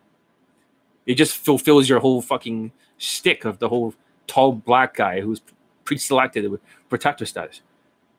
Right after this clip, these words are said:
But you're more than that. You have a smart side. I'm not fucking stupid. I can see through it.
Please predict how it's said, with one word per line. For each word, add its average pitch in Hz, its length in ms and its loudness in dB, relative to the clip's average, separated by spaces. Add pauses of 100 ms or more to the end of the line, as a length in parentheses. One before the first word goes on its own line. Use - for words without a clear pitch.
(180)
But 127 120 2
you're 151 100 8
more 156 200 6
than 98 100 0
that. 85 160 -10 (520)
You 139 160 0
have 165 100 2
a 160 40 -2
smart 185 280 0
side. 76 200 -12 (360)
I'm 110 60 -14
not 175 160 -4
fucking 123 280 -6
stupid. 127 340 -10
I 123 60 -4
can 117 100 -18
see 160 160 -10
through - 180 -18
it. - 80 -20